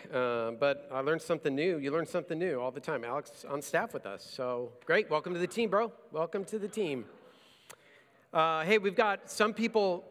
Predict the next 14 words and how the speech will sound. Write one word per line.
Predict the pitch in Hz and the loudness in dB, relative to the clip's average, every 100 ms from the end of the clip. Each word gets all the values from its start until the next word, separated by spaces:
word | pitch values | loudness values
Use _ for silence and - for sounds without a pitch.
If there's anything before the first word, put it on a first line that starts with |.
| - - - | -10 -10 -4
from | 202 185 175 165 | 0 2 2 0
an | 160 | 2
S | 196 - | 2 4
O | 214 190 | 4 4
S | 240 - | 2 -2
team | - 202 214 | 0 2 4
that | 160 | 2
went | 165 170 175 | 4 2 2
over | 160 156 | -2 -2
spring | - 170 160 | -2 -2 2
break, | 165 240 240 | 2 2 2
right? | 180 233 220 - - - - - - - | 2 2 2 -2 -18 -20 -18 -14 -6 4
Yeah? | 165 196 226 185 - - - - - - | 4 4 0 -4 -4 -4 -6 -8 -8 0
Yeah. | 160 175 | 4 4